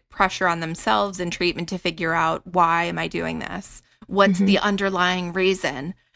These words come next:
Speaker 1: And that's not necessarily the key to getting better.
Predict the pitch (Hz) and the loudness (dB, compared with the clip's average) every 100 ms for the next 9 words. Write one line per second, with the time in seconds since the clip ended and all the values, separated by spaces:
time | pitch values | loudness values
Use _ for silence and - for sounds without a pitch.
0 | _ 208 202 196 185 185 - - - _ | _ 2 4 4 4 4 -2 -10 -10 _
1 | _ _ - 208 185 180 185 - 180 185 | _ _ -4 0 2 2 -2 -4 -4 0
2 | 175 170 170 156 151 - 190 170 156 165 | 0 0 -2 -4 -6 -8 -8 -6 -2 -4
3 | - 170 165 - - - | -4 -8 -8 -8 -8 -10